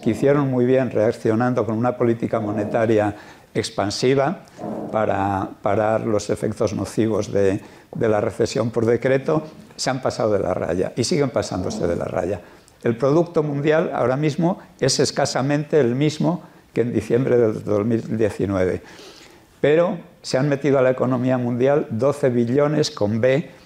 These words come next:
eh, en inglés habría que decir trillón. Cuando veáis que alguien dice doce trillones, no lo creáis, no hay nada que se pueda expresar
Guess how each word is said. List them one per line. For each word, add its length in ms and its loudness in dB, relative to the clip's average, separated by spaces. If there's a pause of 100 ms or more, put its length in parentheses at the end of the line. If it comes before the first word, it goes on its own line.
(600)
eh, 260 2
en 120 0
inglés 580 0 (100)
habría 300 0
que 80 0
decir 400 0
trillón. 520 2 (520)
Cuando 440 0
veáis 400 2
que 120 -2
alguien 320 0
dice 360 2
doce 300 0
trillones, 640 2 (320)
no 140 0
lo 160 2
creáis, 420 2
no 80 0
hay 140 0
nada 280 2
que 60 -10
se 140 -2
pueda 180 0
expresar 500 -2